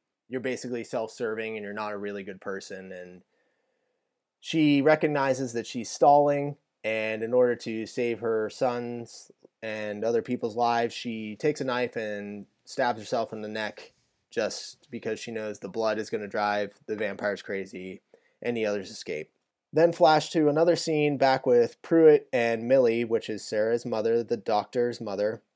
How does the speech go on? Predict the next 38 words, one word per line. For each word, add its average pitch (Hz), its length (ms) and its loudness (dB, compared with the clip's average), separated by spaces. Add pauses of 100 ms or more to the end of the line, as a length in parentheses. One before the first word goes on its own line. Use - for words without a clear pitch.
(240)
um, 104 500 -4
who 107 180 -8
is - 360 -6 (240)
brought 107 200 0
back 107 200 -2
to 117 80 -4
her 110 440 0 (500)
best 123 280 2
age 117 240 -4
now 110 200 -2
that 107 100 -8
she's 110 220 -8
a 104 60 -8
full 117 220 -6
vampire. 107 720 -4 (1080)
Um, 107 540 -2 (240)
you 135 320 2
then 165 520 2 (240)
start 143 380 4
to 135 100 0
hear 135 220 2
Pruitt 143 360 4
and 127 100 -6
her 131 200 2
talk, 113 460 2 (420)
and 107 360 -10
you 110 200 -10
get 123 260 -4
the 98 140 -6
full 156 340 0
blast 113 580 -2
of 101 400 -6 (100)
really 120 560 -2
the 110 140 -6
past 120 460 -4
of 104 100 -10
their 110 180 -2
relationship. 98 880 -8